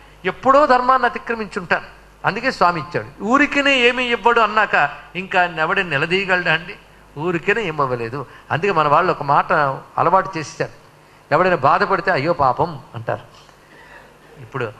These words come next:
అది "వాట్ ఏ సిన్" అని ఇంకెవడు అనడు, మనమే అంటాం. ఎందుకంటే Sins ఎన్నో ఉన్నాయి కానీ నువ్వు పుణ్యం చేయకపోయినా పర్వాలేదు,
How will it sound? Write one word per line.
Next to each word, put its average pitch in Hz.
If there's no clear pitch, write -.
అది 160
"వాట్ 123
ఏ 196
సిన్" 220
అని 156
ఇంకెవడు 180
అనడు, 165
మనమే 135
అంటాం. 135
ఎందుకంటే 165
Sins 175
ఎన్నో 202
ఉన్నాయి 185
కానీ 220
నువ్వు -
పుణ్యం 175
చేయకపోయినా 185
పర్వాలేదు, 160